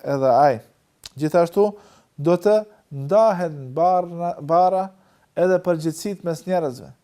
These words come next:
Do të thonë, pesha e rëndë do të ndahet mes shumë njerëzve, edhe do të lehtësohet bartja dhe realizimi i përgjegjësive. Gjithashtu,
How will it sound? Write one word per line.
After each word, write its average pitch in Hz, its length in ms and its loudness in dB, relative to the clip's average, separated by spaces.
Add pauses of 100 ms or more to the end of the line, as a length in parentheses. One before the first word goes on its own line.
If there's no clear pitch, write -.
(220)
Do 135 80 -6
të 143 140 -6
thonë, 156 280 -8 (220)
pesha 180 400 2
e 160 120 6
rëndë 180 260 -2
do 165 80 -12
të 165 100 -4
ndahet 190 320 0
mes 170 160 -8
shumë 196 220 -8
njerëzve, 180 420 -4 (520)
edhe 208 280 4
do 185 160 -2
të 180 160 -2
lehtësohet 170 840 -2 (460)
bartja 175 560 4 (100)
dhe 160 300 2
realizimi 156 800 -2
i 135 160 -10
përgjegjësive. 139 640 -6 (540)
Gjithashtu, 180 540 4